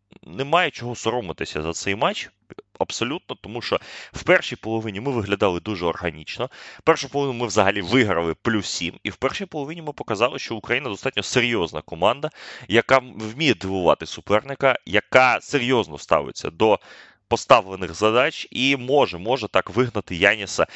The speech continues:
та Ітудіса та його партнерів з зони комфорту. Тому що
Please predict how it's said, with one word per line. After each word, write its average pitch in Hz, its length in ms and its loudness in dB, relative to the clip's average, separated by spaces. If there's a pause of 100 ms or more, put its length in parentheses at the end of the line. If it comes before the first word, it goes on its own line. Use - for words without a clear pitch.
(180)
та 107 160 8
Ітудіса 95 920 0 (100)
та 82 100 0
його 85 240 -2 (180)
партнерів 101 480 -2
з - 40 -14
зони 98 240 -2
комфорту. - 600 -8
Тому 143 220 -8
що 147 260 2